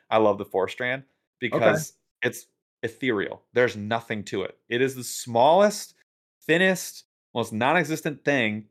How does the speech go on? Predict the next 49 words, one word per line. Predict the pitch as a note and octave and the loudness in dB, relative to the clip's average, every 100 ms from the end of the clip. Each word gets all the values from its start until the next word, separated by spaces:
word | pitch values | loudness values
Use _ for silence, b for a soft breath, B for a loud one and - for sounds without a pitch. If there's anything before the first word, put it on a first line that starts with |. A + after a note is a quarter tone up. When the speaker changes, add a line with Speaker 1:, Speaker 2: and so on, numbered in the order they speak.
| - | -4
Speaker 1:
And | B2 | -2
as | B2+ | 0
long | B2+ D3+ G#3+ | 0 0 0
as | D3 | 0
your | A#2 | 0
rod | F#2+ G2 A2+ | 2 2 2
is | C3+ | 2
loading | C#3+ D3+ | 0 0
really | D3+ D#3 D#3 | -2 0 0
well, | D#3 E3+ E3+ - | 2 2 0 -6
it | A2+ - | -6 -4
casts | - F#2+ - - | -2 -2 -2 -10
so, | - A#2+ A2 A2 G#2+ G#2+ _ _ _ _ _ - | -2 4 6 6 2 -2 _ _ _ _ _ -2
so | F#3+ D3 | 2 4
well. | C3 G#2+ E2+ E2 b b | 4 4 2 -2 b b
And | B2 | -6
the | |
sensitivity | - F3+ C#3+ D#3+ B2 | -2 -4 -2 -4 -2
is | |
insane. | A2 G2 - C#3 C3+ C3+ C3 - _ _ - | -6 -10 -8 -4 -2 -4 -6 -10 _ _ -2
And | C3 | 0
as | B2+ | 0
long | C3+ D3+ | 2 2
as | D3+ | 2
you | |
have | D3+ | 2
a | A#2+ | 2
high | G#2+ A#2+ B2 | 0 0 0
vis, | G#2+ G2+ C#3+ A2+ | 0 0 -2 -6
you | A2 | -4
get | B2 B2 | -2 -2
a | |
lot | G#2+ G#2 G#2+ | 0 2 4
of | C3+ A2 | 2 0
bites | F#2+ A2 D3 - - _ | 0 0 -4 -14 -20 _
that | A2 G#2 | -8 -6
you | A2 B2+ | -8 -6
may | A2 B2 | -6 -6
still | - - B2 C#3 | -8 -4 -2 0
not | A#2+ A#2+ - | 0 -2 -2
feel, | A2+ C#3 | -2 -2
but | C3 | -4
you | A#2 | -8
can | A#2 | -10
see | G2 - G#2 | -10 -12 -6
every | G2+ G2 G2+ | -4 -4 -6
one | F#2 F2 | -8 -10
of | |
them. | F2+ | -12